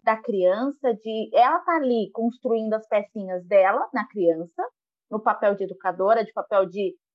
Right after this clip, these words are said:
fazendo parte dessa rede da comunidade, e no pedacinho dela como mulher, sendo mãe, se vendo como mãe na sociedade, né? Então, é muito difícil a gente,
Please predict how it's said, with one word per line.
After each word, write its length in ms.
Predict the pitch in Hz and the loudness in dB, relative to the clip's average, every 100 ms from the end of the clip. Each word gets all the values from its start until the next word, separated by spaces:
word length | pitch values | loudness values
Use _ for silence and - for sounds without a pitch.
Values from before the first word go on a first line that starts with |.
| _ - | _ -2
fazendo 320 | 208 220 220 | 0 0 -2
parte 280 | 226 208 180 | -2 -2 -2
dessa 240 | 190 196 | -8 -8
rede 360 | 180 240 247 214 | 2 4 4 2
da 100 | 202 | -8
comunidade, 500 | 196 180 190 233 - _ | -10 -6 2 2 0 _
e 140 | 254 349 | -2 -2
no 120 | 392 | 0
pedacinho 420 | 381 302 320 320 | 2 2 0 -2
dela 200 | 311 311 | 0 0
como 280 | 311 320 330 | -2 -2 0
mulher, 560 | 311 294 226 220 240 415 - _ _ _ | 2 4 6 6 4 2 -4 _ _ _
sendo 320 | 330 302 370 | 0 0 0
mãe, 360 | 427 349 285 294 - | -2 0 0 -2 -8
se 140 | - 277 | -8 -4
vendo 420 | 233 254 330 294 | 4 4 4 -4
como 340 | 262 233 226 | -4 -4 -4
mãe 360 | 214 208 180 170 - _ | -2 -2 -2 -4 -8 _
na 180 | 208 233 | -2 0
sociedade, 720 | 254 254 254 208 190 165 156 | 0 0 0 2 4 4 0
né? 180 | 170 185 - _ _ _ _ | -10 -12 -16 _ _ _ _
Então, 320 | 247 254 294 - | -2 2 2 2
é 80 | 302 | 2
muito 320 | 302 370 466 | 2 0 -2
difícil 800 | 453 440 - 339 320 403 - 320 | -2 -2 -2 0 2 2 -2 2
a 80 | 262 | 2
gente, 260 | 247 247 | 2 -2